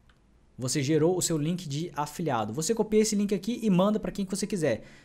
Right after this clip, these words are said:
que no caso seriam as estratégias que eu vou ensinar pra você aqui, tá? O que que seria?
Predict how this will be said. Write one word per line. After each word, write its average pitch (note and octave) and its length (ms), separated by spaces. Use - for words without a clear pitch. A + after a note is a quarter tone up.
que E3+ 100
no F#3+ 80
caso E3+ 220
seriam F3 220
as E3 180
estratégias E3 540
que D#3+ 80
eu C#3+ 40
vou F3 320
ensinar F3+ 420
pra D#3+ 120
você D3+ 380
aqui, C3 340
tá? D#3 280
O - 40
que C4 100
que B3+ 80
seria? B2+ 420